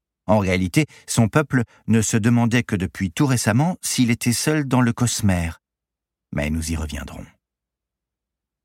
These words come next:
Peintre. C'était un jeune homme, à une année de la vingtaine, comme vous compteriez les années.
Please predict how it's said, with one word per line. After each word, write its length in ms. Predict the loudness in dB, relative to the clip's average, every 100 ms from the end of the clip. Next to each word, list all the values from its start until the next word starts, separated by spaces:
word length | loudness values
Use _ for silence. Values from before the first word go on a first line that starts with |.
| _ _ _ _ _ -2
Peintre. 640 | 0 -2 -10 -16 -18 -20 _ _ _ _ _ _ _ _ _ _ _ _ _ _ _ _
C'était 380 | -2 0 2 4
un 100 | 4
jeune 280 | 4 4
homme, 260 | 4 2 -2 -8 _ _ _ 0
à 180 | 2 4
une 200 | 4 4
année 220 | 2 2
de 80 | 2
la 80 | 2
vingtaine, 540 | 0 0 0 0 -2 -6
comme 240 | -2 -2
vous 160 | -2 -2
compteriez 520 | -2 -2 -2 -2 -2
les 200 | -2 -2
années. 280 | -2 -4